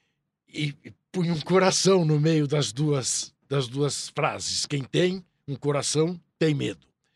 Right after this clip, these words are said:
E a redação toda se insurgiu contra a grosseria que estava embutida nessa capa.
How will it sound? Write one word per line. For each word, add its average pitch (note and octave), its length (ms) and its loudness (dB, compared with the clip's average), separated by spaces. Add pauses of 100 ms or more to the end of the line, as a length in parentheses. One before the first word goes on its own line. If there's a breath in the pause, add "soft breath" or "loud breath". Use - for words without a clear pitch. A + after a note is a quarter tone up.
(600)
E D4 120 6
a A3+ 60 6
redação A#2+ 540 -4
toda B2+ 280 -2
se F#3 140 -2
insurgiu B2+ 540 0
contra B2 600 -4 (200 soft breath)
a D3+ 100 0
grosseria D#3 680 4
que F#3 80 -4
estava E3+ 200 2
embutida F#3 600 2
nessa G3 320 2
capa. - 360 -6